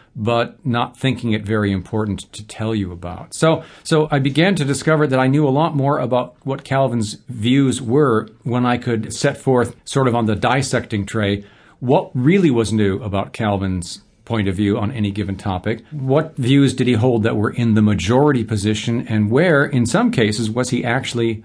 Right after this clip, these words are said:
a minority of one? To know that he held position X is interesting, but to know that he was the only one to hold such and such a position was twice as interesting or more, because you begin to realize he has some vested interests or some agenda that he thinks is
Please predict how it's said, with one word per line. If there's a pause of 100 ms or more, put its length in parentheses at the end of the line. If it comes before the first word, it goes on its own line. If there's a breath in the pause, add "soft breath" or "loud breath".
(100)
a
minority
of
one? (100)
To
know
that
he
held
position
X (100)
is
interesting,
but
to
know
that
he
was
the
only
one
to
hold
such
and
such
a
position (300 loud breath)
was
twice
as
interesting
or
more,
because
you
begin
to
realize (320 loud breath)
he
has
some
vested
interests
or
some
agenda
that
he
thinks
is